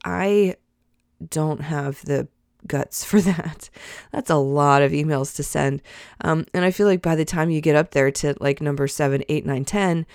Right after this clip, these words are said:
nobody wants to hear from you. I have people who follow up with me fairly, you know, they pitch me unsolicited stuff that doesn't work for my audience, and I get all these unwanted pitches, and they don't fit, and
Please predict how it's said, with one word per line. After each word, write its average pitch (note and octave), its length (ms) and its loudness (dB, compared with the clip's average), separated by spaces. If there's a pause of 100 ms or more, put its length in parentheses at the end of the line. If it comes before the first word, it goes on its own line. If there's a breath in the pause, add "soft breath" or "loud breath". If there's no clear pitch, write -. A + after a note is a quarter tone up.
(300 loud breath)
nobody D4+ 300 4
wants C#4+ 220 2
to C4 100 0
hear C4 200 2
from C#4 160 0
you. D#3+ 240 2
I A3+ 100 4
have C#4+ 140 2
people C4+ 260 2
who A#3+ 120 4
follow F#3 340 2
up F3+ 120 0
with E3+ 160 0
me G#3+ 320 2 (320 loud breath)
fairly, A3 520 4
you G#3+ 140 0
know, F3 120 2
they F#3 140 4
pitch G#3+ 300 0
me G3 200 2
unsolicited G3+ 720 0
stuff D#3 500 0
that D#3+ 380 -2
doesn't G3+ 320 0
work D#3+ 160 -2
for F#3 100 -6
my D#3 160 2
audience, D3 500 0
and D#3+ 120 -2
I D3+ 60 0
get E3 240 -2
all F#3+ 180 2
these E3+ 340 0 (920)
unwanted F3+ 420 0
pitches, G3 540 -2
and D#3+ 180 -2
they D#3+ 80 -2
don't D#3+ 180 -4
fit, B3+ 420 0
and F3+ 580 0